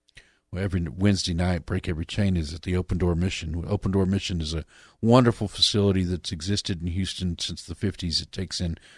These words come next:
addicted and homeless men, and those two things so often go together. And it's a seven-month program because these relapse statistics, people go into the, these, uh,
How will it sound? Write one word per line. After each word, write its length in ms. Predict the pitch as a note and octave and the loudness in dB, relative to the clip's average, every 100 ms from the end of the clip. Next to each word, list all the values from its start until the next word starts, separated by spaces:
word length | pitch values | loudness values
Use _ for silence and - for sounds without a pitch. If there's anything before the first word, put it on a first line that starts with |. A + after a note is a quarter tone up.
| - - | -10 -6
addicted 480 | F2 G#2 - G2+ | 2 2 4 0
and 140 | F2 E2+ | 2 2
homeless 420 | G2 F#2 F2+ - | 4 4 2 0
men, 400 | F2 E2 E2 E2 - | 0 0 -2 -6 -8
and 120 | F2 F2 | -4 -2
those 180 | F2 | -2
two 160 | - F2 | -2 -6
things 300 | - D#2+ D#2 | -2 -4 -2
so 200 | - E2+ | 0 0
often 260 | E2+ - E2 | 0 -2 -4
go 140 | E2 | -4
together. 460 | D#2 F2 E2+ D#2 - _ _ _ _ _ _ - - - - - | -4 -4 -4 -6 -12 _ _ _ _ _ _ -16 -16 -20 -20 -6
And 160 | G2+ G2+ | 0 2
it's 140 | - | 4
a 40 | G2+ | 8
seven-month 720 | - B2 B2 A2 G2+ G2 - | 10 10 8 6 4 2 0
program 640 | A2 G#2 - D2 D#2+ E2+ - _ _ _ _ _ | 2 2 0 -6 -6 -10 -14 _ _ _ _ _
because 300 | - - A#2 | -2 2 4
these 200 | A#2 G2+ | 4 4
relapse 500 | G#2+ C#3 D#3 A2 - | 4 4 4 2 -2
statistics, 720 | - F2+ F#2+ - G#2+ - - - _ _ _ - | -4 -4 -4 -2 -4 -4 -6 -6 _ _ _ 0
people 240 | D3+ D#3+ | 2 4
go 240 | D#3 D3+ | 4 6
into 220 | D3+ B2+ G2 | 6 4 2
the, 200 | G2 G#2+ | 0 0
these, 360 | G#2+ G2 - | 2 2 0
uh, 180 | - | -4